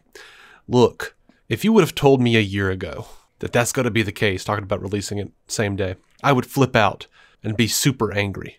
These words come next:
But the truth of the matter is we just didn't have other better options. We felt like we were sitting on this movie for such a long time. We shot the movie in twenty eighteen.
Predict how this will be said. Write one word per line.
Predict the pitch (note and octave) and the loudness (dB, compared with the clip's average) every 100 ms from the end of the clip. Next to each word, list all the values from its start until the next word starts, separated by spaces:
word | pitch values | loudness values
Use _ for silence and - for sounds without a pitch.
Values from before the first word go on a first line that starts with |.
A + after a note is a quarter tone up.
| _ | _
But | - A2+ | -6 -4
the | |
truth | - - E3 D#3+ | 0 6 6 6
of | A2 | 2
the | G#2+ | -2
matter | G2+ G2 G2+ - _ _ _ | -2 -2 -4 -14 _ _ _
is | - B2 A2+ | -6 -4 -2
we | A#2 | -2
just | G2 B2 A#2+ - | 0 0 0 0
didn't | A#2 A2+ | -2 -2
have | G2 A2 G#2 G2+ - - - | 0 2 2 0 -4 -20 -4
other | B2 A#2 A2+ A#2 | 0 2 2 0
better | A2 G#2 G#2 - | 0 0 0 -4
options. | F2+ - - - - - - | -8 -8 -10 -12 -18 -16 0
We | D#3 | 2
felt | D#3+ D3+ | 4 2
like | C3+ A#2 | 2 0
we | B2+ | 0
were | A#2+ | 0
sitting | - B2 A#2 | 0 0 2
on | A2+ | 0
this | A2 | -2
movie | A#2 A2+ | -2 -2
for | A2 A2 | -4 -6
such | C3 B2 | -4 -2
a | |
long | G#2+ A2 A2+ | 0 2 2
time. | A2 G#2 F#2 G2+ - - - _ | 2 0 0 -6 -18 -20 -20 _
We | G#2+ | -6
shot | - C3 - | 2 2 2
the | B2 | 4
movie | B2 A#2 A#2 | 4 4 2
in | |
twenty | A2 A2+ A2 | 0 0 2
eighteen. | A2+ A2 A2 G#2 G2+ | 0 -2 -4 -4 -6